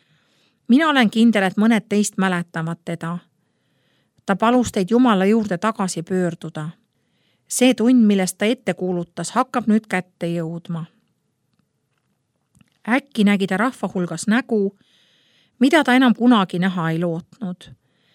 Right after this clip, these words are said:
Tema ees rahva hulgas seisis Shaina.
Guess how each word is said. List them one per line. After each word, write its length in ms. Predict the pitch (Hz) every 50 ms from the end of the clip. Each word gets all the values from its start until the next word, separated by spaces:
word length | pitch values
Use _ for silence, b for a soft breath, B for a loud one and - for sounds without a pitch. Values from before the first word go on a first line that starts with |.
| _ _ _ _ _ _ -
Tema 280 | 269 285 302 269 226
ees 260 | 233 262 254 220 -
rahva 420 | 202 208 247 240 - - - 156 175 185 - - -
hulgas 420 | 226 226 262 269 254 233 233 - -
seisis 460 | 202 196 196 190 - 208 - - -
Shaina. 500 | 202 175 175 165 160 170 165 156 160